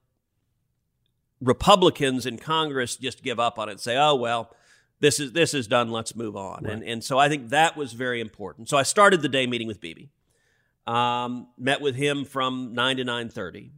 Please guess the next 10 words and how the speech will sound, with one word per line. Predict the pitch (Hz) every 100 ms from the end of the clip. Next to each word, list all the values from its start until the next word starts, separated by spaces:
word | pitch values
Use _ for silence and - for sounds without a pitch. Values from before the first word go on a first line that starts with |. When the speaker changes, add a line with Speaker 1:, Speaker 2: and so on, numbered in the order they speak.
| _ _
Speaker 1:
then | 110 131 135 127
went | 135 135 - -
and | 120 120 117
met | 123 -
with | 120 -
my, | 117 113 110 110 -
my | 107 110
staff, | 104 - 127 113 113
my | 113 107
team, | - 151 113 107 120